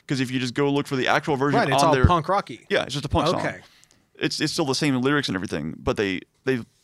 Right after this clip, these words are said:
Speaker 1: I think they got two different guys in the band or something like that and re-recorded
Speaker 2: Okay.
Speaker 1: it for the soundtrack. And it's this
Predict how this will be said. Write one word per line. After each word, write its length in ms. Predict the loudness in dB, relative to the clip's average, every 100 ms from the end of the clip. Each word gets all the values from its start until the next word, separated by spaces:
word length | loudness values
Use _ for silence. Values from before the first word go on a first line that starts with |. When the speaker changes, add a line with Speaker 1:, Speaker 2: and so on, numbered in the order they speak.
| -6
Speaker 1:
I 20 |
think 140 | -4 -2
they 60 | 0
got 120 | -2
two 120 | -2
different 200 | -6 -4
guys 180 | -4 -4
in 80 | -4
the 80 | -6
band 320 | -4 -4 -6
or 40 |
something 240 | -8 -12 -12
like 140 | -12
that 200 | -8 -6
and 120 | -6 -4
re-recorded 440 | -2 -2 -2 -2
Speaker 2:
Okay. 80 | -4
Speaker 1:
it 60 |
for 100 | -8
the 80 | -10
soundtrack. 400 | -6 -6 -4 -6 -4
And 80 |
it's 100 | -6
this 180 | -8 -12